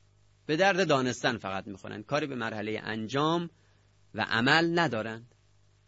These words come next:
بعضی دیگر از اموری که به وسیله عقل می‌فهمیم، مربوط به مرحله عمله، یعنی انجام دادنشون خوبه یا انجام ندادنشون خوبه.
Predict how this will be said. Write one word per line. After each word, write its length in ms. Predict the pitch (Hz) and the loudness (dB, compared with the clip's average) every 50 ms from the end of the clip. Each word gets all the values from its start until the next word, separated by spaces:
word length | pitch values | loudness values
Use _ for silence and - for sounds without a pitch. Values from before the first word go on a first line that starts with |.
| _ _ _ _ _ _ _ - | _ _ _ _ _ _ _ -2
بعضی 480 | 120 147 190 240 269 262 226 233 262 240 | 4 6 6 6 6 2 0 0 -2 -2
دیگر 380 | 220 233 233 220 233 233 226 | -2 -2 0 2 4 4 6
از 280 | 226 226 196 190 - _ _ _ _ _ _ _ _ _ _ _ _ _ _ _ _ _ _ _ _ - | 6 4 2 0 -10 _ _ _ _ _ _ _ _ _ _ _ _ _ _ _ _ _ _ _ _ 2
اموری 420 | 165 175 180 190 196 196 185 196 | 2 4 6 6 6 4 4 2
که 140 | 190 190 175 | 0 -2 0
به 120 | 156 175 | 0 0
وسیله 500 | 165 170 170 160 - 175 165 165 170 165 | 2 2 0 0 -2 -6 -4 -2 -2 -4
عقل 460 | 160 - - 160 156 156 151 143 147 151 | -4 -4 -2 -2 -2 -2 -2 -2 -2 -2
می‌فهمیم، 1120 | 151 151 151 139 - 147 139 131 131 139 143 139 139 139 131 131 127 123 120 120 123 127 _ _ _ _ _ _ _ - - - _ _ _ - - - | 0 -2 -2 -2 -2 -2 -2 -2 0 0 2 2 2 2 0 -2 -2 -4 -6 -6 -10 -12 _ _ _ _ _ _ _ -20 -20 -20 _ _ _ -20 -20 -20
مربوط 460 | - 92 95 98 98 117 151 160 160 | -14 -12 -12 -10 -6 -6 -6 -6 -4
به 100 | - 156 | -4 -2
مرحله 540 | 131 113 101 95 90 92 92 104 123 147 - | -2 -2 -2 -4 -6 -6 -6 -4 -4 -4 -4
عمله، 560 | - 110 101 104 117 123 117 98 90 82 80 - _ _ _ _ _ _ _ - _ _ _ _ _ _ _ _ _ _ _ _ - | -4 -4 -2 0 2 2 2 0 -2 -10 -14 -18 _ _ _ _ _ _ _ -20 _ _ _ _ _ _ _ _ _ _ _ _ -10
یعنی 220 | 101 101 113 135 - _ _ - | -6 -6 -6 -6 -8 _ _ -10
انجام 500 | - 120 110 107 104 107 117 110 104 107 | -8 -6 -4 -4 -4 -4 -4 -4 -4 -2
دادنشون 600 | 101 110 104 101 117 131 151 165 156 - 180 175 160 | -2 -2 -2 0 0 0 0 0 -2 -2 -2 -4 -4
خوبه 320 | - - 170 160 170 165 | -4 -6 -6 -4 -4 -4
یا 120 | 147 117 | -4 -4
انجام 500 | 92 101 101 98 - 98 95 92 95 92 | -6 -6 -8 -6 -6 -6 -6 -6 -6 -8
ندادنشون 760 | 87 92 - 95 90 90 98 117 117 104 92 - - - 85 78 | -8 -8 -6 -6 -6 -2 0 2 2 2 0 -4 -8 -12 -14 -14
خوبه. 360 | - - 85 82 - 82 | -14 -18 -20 -18 -18 -20